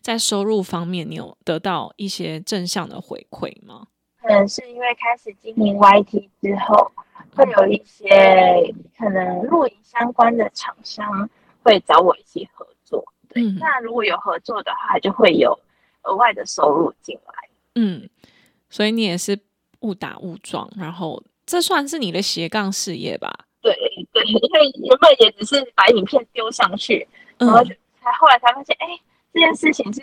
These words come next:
Speaker 2: 可行的，然后加上又有一些合作进来。对。
Speaker 1: 嗯，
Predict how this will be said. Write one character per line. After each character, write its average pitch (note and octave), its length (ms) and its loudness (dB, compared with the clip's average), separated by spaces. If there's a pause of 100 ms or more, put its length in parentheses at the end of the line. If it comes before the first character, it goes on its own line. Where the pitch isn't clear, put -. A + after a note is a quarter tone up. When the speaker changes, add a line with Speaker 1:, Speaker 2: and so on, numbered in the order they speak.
(120)
Speaker 2:
可 - 200 -8
行 - 260 -20
的， - 160 -10
然 G#3 80 -2
后 A#3+ 140 4
加 A#3+ 140 0
上 - 200 -8
又 A#3 120 -4
有 D3+ 40 -4
一 D#3+ 60 -6
些 A3 160 -2
合 - 240 -2
作 F#3+ 220 0
进 - 280 -10
来。 - 80 -16 (460)
对。 A3+ 160 -2
Speaker 1:
嗯， F#3 80 -6